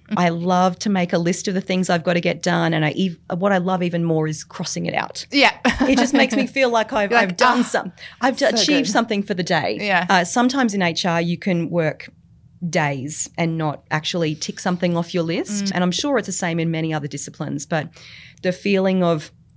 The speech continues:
Speaker 2: that sense of achievement is definitely something that, that drives me,
Speaker 1: Mm-hmm.
Speaker 2: because if I can do all of those things that were just on my list or work towards them, then what else can I do?
Speaker 1: Right.
Speaker 2: And I think the other thing is probably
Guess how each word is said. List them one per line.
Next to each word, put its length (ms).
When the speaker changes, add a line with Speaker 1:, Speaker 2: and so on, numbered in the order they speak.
Speaker 2:
that 220
sense 360
of 80
achievement 840
is 220
definitely 480
something 500
that, 260
that 180
drives 460
me, 300
Speaker 1:
Mm-hmm. 280
Speaker 2:
because 640
if 140
I 120
can 160
do 200
all 180
of 100
those 220
things 220
that 80
were 40
just 240
on 120
my 200
list 680
or 160
work 240
towards 520
them, 360
then 420
what 180
else 200
can 140
I 120
do? 340
Speaker 1:
Right. 300
Speaker 2:
And 500
I 60
think 240
the 100
other 140
thing 300
is 180
probably 680